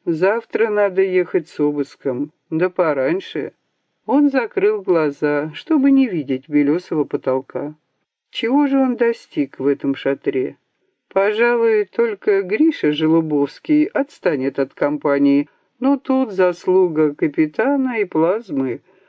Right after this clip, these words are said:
Остальных он даже не шевельнул. Нет, шевельнул.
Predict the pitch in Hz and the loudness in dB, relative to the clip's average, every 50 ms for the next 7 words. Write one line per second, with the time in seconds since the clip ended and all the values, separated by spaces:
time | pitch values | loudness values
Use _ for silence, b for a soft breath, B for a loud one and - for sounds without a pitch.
0 | b b b b b - 180 202 - - - 220 220 220 233 240 233 208 - 214 | b b b b b -2 -2 -2 -2 -2 -4 -2 -2 -2 -2 -4 -4 -2 -2 -2
1 | 196 196 185 175 240 269 285 233 214 180 165 151 139 - - 147 139 139 139 135 | -2 -2 0 0 0 0 0 0 0 2 2 2 0 0 -2 -2 0 0 0 0
2 | 135 131 135 135 139 143 147 156 _ _ _ _ _ _ _ _ _ _ _ _ | -2 -2 -2 -2 -2 -4 -6 -8 _ _ _ _ _ _ _ _ _ _ _ _
3 | _ _ _ - 147 151 151 135 107 - _ _ - _ _ _ _ _ _ _ | _ _ _ -4 0 0 0 0 -2 -6 _ _ -20 _ _ _ _ _ _ _
4 | _ _ _ - - - - 170 180 202 208 208 202 175 156 127 120 120 - | _ _ _ -20 -16 -6 -2 0 2 2 2 0 0 -2 -2 -2 -4 -6 -10